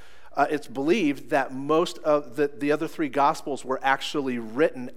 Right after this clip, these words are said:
after the book of Mark, and they used the book of Mark as their primary source to write their gospels.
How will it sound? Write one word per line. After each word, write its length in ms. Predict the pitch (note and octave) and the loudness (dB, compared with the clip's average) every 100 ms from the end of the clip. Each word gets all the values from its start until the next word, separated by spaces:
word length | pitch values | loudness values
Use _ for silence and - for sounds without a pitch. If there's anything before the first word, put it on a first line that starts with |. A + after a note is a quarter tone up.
| - | 4
after 500 | D3 G3+ - E3 C3 | 6 6 2 -2 -2
the 100 | A#2+ | -2
book 240 | B2+ A2+ | -4 -6
of 140 | G#2+ | -8
Mark, 380 | G#2+ G2+ G2+ A2 - | -6 -4 -4 -4 -8
and 140 | C3 | -4
they 80 | C3+ | -2
used 440 | C3+ C3+ E3 F3+ | -2 -2 -4 -4
the 80 | E3 | -4
book 220 | C3+ C#3 | -4 -6
of 100 | C3+ | -6
Mark 320 | A#2+ B2+ B2 - - | -6 -4 -6 -6 -2
as 280 | B2+ A#2+ | -2 -2
their 260 | - B2+ A#2+ | -4 -4 -4
primary 680 | A#2+ - C3+ C3 B2+ B2 B2 | -6 -4 -4 -4 -6 -8 -8
source 640 | - F#3 E3+ G2 - - - - - - - | -8 -6 -6 -6 -10 -12 -12 -14 -14 -14 -10
to 160 | D3 | -8
write 440 | A#2+ A2+ D#3 B2 A#2+ - - - | -6 0 0 0 -4 -10 -14 -12
their 200 | A2 B2 | -4 -4
gospels. 600 | A2 C#3+ G3 - F2 - | 0 2 0 -4 -12 -12